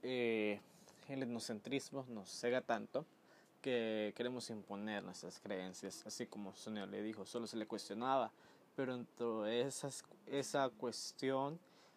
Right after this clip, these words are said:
hay algo más. Es como que el hecho de hacerte dudar es una violencia simbólica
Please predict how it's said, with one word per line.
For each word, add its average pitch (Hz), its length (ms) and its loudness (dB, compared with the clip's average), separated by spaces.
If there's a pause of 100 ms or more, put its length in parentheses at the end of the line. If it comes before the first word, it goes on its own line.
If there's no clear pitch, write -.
hay 127 220 6
algo 117 240 2
más. 139 500 0 (360)
Es 131 280 -4
como 135 320 -4
que 127 140 -2
el 123 100 0
hecho 123 260 -2
de 143 60 4
hacerte 123 400 -2
dudar 127 500 4
es - 180 -8
una 131 460 -6
violencia 113 460 -6
simbólica 127 800 0